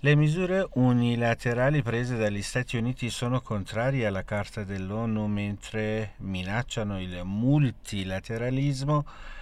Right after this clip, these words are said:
nel mondo. L'ambasciatore permanente dell'Iran presso le Nazioni Unite, Amir Said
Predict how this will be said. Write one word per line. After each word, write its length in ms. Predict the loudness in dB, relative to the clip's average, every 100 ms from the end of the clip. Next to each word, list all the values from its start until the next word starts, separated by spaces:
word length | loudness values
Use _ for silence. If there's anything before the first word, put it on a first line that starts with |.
| -6
nel 240 | 0 4 4
mondo. 520 | 4 2 2 2 0 0
L'ambasciatore 720 | 0 0 0 -4 -2 -2 -2
permanente 640 | -4 -2 -2 -2 -4 -4
dell'Iran 640 | -4 -4 -2 -2 -2 -2 -2
presso 380 | -4 -4 -6
le 180 | -6 -4
Nazioni 460 | -4 -6 -6 -4 -4
Unite, 400 | -2 -4 -4 -4
Amir 280 | -2 -4 -6
Said 440 | -6 -6 -6 -8